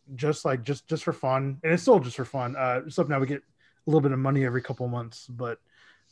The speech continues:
um, not too much. Like, really, it's not a lot. Just enough to cover, like, you know, the, the bills for the website and keep our, uh,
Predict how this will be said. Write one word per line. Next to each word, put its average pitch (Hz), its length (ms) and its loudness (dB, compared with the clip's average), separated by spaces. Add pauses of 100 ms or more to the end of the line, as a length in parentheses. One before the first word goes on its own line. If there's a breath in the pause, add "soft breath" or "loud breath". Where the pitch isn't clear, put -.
um, 123 400 -4
not 165 180 4
too 127 120 -4
much. 110 420 -6
Like, 127 160 -2
really, 151 180 8
it's 135 100 0
not 123 140 2
a 117 40 -2
lot. 117 200 -2
Just - 220 -8
enough 143 280 0
to 139 80 -2
cover, 123 300 0
like, 117 220 -4 (120)
you 143 80 -2
know, 117 240 -4 (440 soft breath)
the, 120 280 0
the 127 100 -4
bills 131 340 2
for - 140 -2
the 113 220 -2
website 113 640 -6
and 120 260 -6 (240)
keep 139 200 -4
our, 120 200 2
uh, 110 300 -2